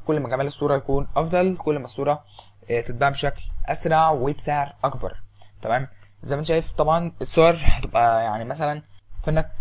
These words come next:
مثلًا في مكان عام او في مكان جميل في خضرة ومش عارف ايه، حاجات جميلة جدًا،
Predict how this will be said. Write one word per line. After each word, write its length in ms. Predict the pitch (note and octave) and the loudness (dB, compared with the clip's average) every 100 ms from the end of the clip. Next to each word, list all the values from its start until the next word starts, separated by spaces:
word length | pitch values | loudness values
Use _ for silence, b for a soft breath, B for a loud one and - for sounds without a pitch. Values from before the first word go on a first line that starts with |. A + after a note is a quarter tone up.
| - | -2
مثلًا 300 | D3 G3+ F#3+ | -2 0 -2
في 100 | F3 | -2
مكان 480 | A#2 D3 D3+ D#3 D3 | -4 0 0 0 -2
عام 380 | A2 A#2+ C3 A#2+ | 0 0 -2 -4
او 80 | A2 | -8
في 160 | - | -8
مكان 220 | G#2 C3+ C#3 | -10 -8 -6
جميل 460 | B2+ C#3+ C#3+ C#3+ | -2 0 0 -2
في 200 | C#3+ - | -6 -6
خضرة 380 | C#3 C#3 C#3+ C#3+ | -2 0 0 0
ومش 220 | C3+ C3+ | -2 -6
عارف 240 | G#2 B2+ B2 | -12 -10 -2
ايه، 220 | D3+ D#3+ | 0 0
حاجات 220 | A2+ C3 | -2 -8
جميلة 220 | B2+ B2 | -6 -6
جدًا، 340 | A2 A2+ D#3+ | -6 -4 -4